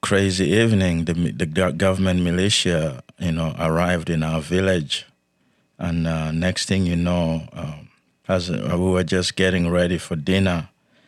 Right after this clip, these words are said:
and, um, you hear people screaming outside, and there were gunshots, A K forty-sevens, p-, shooting, and people are screaming, and it was so loud and chaotic.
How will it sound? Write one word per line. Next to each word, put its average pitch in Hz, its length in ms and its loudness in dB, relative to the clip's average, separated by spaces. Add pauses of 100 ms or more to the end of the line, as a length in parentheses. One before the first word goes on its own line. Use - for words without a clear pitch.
(560)
and, 87 280 2
um, 82 600 -2
you 87 220 -2
hear 95 260 2
people 87 340 -6
screaming 101 680 0
outside, 82 500 0
and 82 160 -2
there 82 80 -2
were 80 140 -2
gunshots, - 880 -4
A 90 80 -10
K 82 160 -12
forty-sevens, 82 920 -8
p-, - 140 -14
shooting, 87 680 2
and 82 240 -4 (440)
people 95 260 -4
are 82 60 0
screaming, 92 760 0
and 76 240 -18 (440)
it 101 140 0
was 87 200 0
so - 340 6
loud 92 600 2
and 76 200 -2
chaotic. 87 760 0